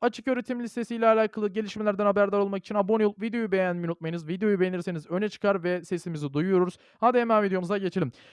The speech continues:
Arkadaşlar, açık öğretim listesinde ek sınav olmayacak mı? Hayır, böyle bir şey yok. Yani ek sınav olmayacak diye bir şey kimse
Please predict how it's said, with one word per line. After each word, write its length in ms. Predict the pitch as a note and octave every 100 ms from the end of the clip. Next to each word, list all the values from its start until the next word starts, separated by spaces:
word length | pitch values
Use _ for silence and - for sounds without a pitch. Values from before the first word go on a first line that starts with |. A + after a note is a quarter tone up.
| -
Arkadaşlar, 540 | F3 G#3 A#3+ A3+ G#3+ -
açık 300 | G3+ C4 A#3+
öğretim 360 | A3+ A3+ C4 B3+
listesinde 500 | G#3 F#3+ F#3 E3 E3
ek 220 | A#3 A#3
sınav 180 | A3+ F#3+
olmayacak 600 | G3 A#3+ A3+ G3 F#3+ F#3
mı? 180 | A#3 - -
Hayır, 360 | G#3 F3+ B2
böyle 220 | E3+ G#3+ F#3
bir 40 |
şey 220 | - G#3
yok. 240 | F#3+ C#3 E3+
Yani 160 | E3+
ek 180 | F3+ F#3+
sınav 200 | G#3 F3+
olmayacak 520 | G3 G3+ F3+ F#3 -
diye 140 | F3+ F3
bir 60 |
şey 180 | E3+ F3
kimse 560 | - A3 A3+ - D#3